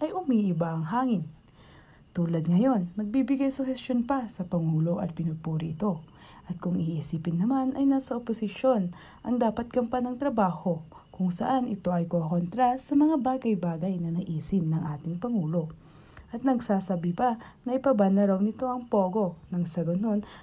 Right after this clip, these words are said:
ay gaganda daw ang standing nito sa bansa dahil alam naman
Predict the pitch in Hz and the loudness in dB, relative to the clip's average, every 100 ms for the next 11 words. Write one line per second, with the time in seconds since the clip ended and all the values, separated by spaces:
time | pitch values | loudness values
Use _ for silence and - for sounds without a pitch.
0 | - 302 285 220 190 180 170 220 220 - | -2 -2 2 2 4 0 0 0 0 0
1 | 175 175 - 165 160 160 156 160 220 214 | -4 -6 -4 -2 0 -2 -2 -2 -4 -2
2 | 254 269 269 233 220 226 247 208 202 185 | 0 0 0 0 0 0 0 2 2 2
3 | 180 214 233 214 | 0 0 0 -2